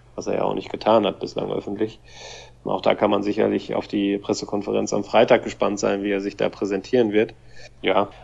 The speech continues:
und zum Schweigen von, von Hans-Joachim Watzke und Michael Zorc, da lässt sich natürlich nur trefflich spekulieren. Ähm, das ist, ähm, ja, sicherlich schon bemerkenswert, weil, ähm, sie natürlich angefragt wurden, sich dazu zu äußern.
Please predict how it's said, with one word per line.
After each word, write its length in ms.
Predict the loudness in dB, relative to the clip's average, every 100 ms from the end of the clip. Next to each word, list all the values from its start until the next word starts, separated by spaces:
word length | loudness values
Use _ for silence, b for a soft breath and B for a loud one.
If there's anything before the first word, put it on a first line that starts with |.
| B
und 400 | -2 -2 -2 -6
zum 160 | -4 -2
Schweigen 560 | 4 8 8 6 2
von, 380 | 0 -2 -2 -4
von 180 | -4 -4
Hans-Joachim 460 | -2 0 -2 0 0
Watzke 260 | -2 -2
und 120 | -4
Michael 320 | -2 -2 -2 -2
Zorc, 360 | -2 0 -2 -6 b b b b 4
da 100 | 8
lässt 220 | 10 10
sich 140 | 8
natürlich 420 | 8 6 4 4 2
nur 100 | 0
trefflich 380 | 2 2 0
spekulieren. 720 | -2 -6 0 2 8 8 8 2
Ähm, 420 | -2 -2 -6 -12 -18 -20 -20 -20 -10
das 220 | -10 -8
ist, 300 | -10 -12 0
ähm, 320 | 2 2 -2 -8 -18 -20 4
ja, 300 | 8 8 8
sicherlich 400 | 6 6 6 4
schon 180 | 0 0
bemerkenswert, 760 | 0 0 0 -2 0 0 -2 -6
weil, 420 | 0 2 2 2 0
ähm, 280 | -4 -4 -8 -14 -8
sie 80 | -2
natürlich 440 | 0 4 4 4
angefragt 560 | 2 2 2 0 -2 -4
wurden, 260 | -4 -4
sich 140 | -6 -8
dazu 260 | -8 -8
zu 220 | -8 -8 -4
äußern. 380 | -2 0 -2